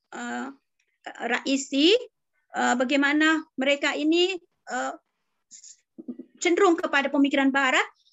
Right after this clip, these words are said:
dan hampir membawa, eh, eh, musk-, apa na-, problem-problem yang banyak dalam, eh, kerajaan Iran, dalam negara Iran, dalam masyarakat Iran. Namun setelah Raisi datang dengan satu,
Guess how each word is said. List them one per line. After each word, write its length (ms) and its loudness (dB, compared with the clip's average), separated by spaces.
dan 320 2
hampir 480 0
membawa, 560 0
eh, 260 -4
eh, 400 -4
musk-, 400 -2
apa 160 -4
na-, 160 0
problem-problem 720 0
yang 160 -6
banyak 400 -4
dalam, 480 -8
eh, 240 -8
kerajaan 400 -4
Iran, 320 -4
dalam 400 0
negara 320 -2
Iran, 400 -2
dalam 160 -4
masyarakat 480 -10
Iran. 240 2
Namun 240 2
setelah 560 -4
Raisi 320 -10
datang 400 0
dengan 480 -2
satu, 560 -4